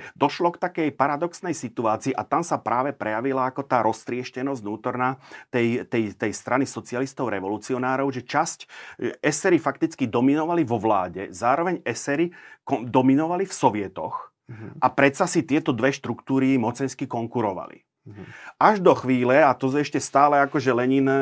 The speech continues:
Speaker 1: cestuje Euró-, Európou vo vagóne,
Speaker 2: Mhm.
Speaker 1: kde, e, sa, e, k, k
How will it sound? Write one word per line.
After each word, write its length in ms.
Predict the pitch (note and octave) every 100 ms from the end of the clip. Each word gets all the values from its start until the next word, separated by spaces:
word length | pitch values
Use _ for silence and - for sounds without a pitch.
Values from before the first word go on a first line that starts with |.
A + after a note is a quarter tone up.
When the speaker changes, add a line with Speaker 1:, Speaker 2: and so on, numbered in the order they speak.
| C#3 C#3
Speaker 1:
cestuje 400 | C3+ A#2+ - D3
Euró-, 480 | A2+ A#2+ B2 B2+ A#2+
Európou 480 | C3 C3 C#3 D#3+ C3+
vo 80 | A#2
vagóne, 720 | A2 G#2 G#2 G#2 A#2+ F3 _ - -
Speaker 2:
Mhm. 280 | - - G2+
Speaker 1:
kde, 240 | F#2+ F#2 D3+
e, 160 | E3+ C3 C3+ C3+ C#3 C#3 C#3 B2+ B2+
sa, 320 | - C#3 C#3
e, 120 | B2+ C3 C3+ C#3+ D3
k, 80 | B2 A#2+ B2 B2 B2 B2+ C3+ C3+
k 100 | A2+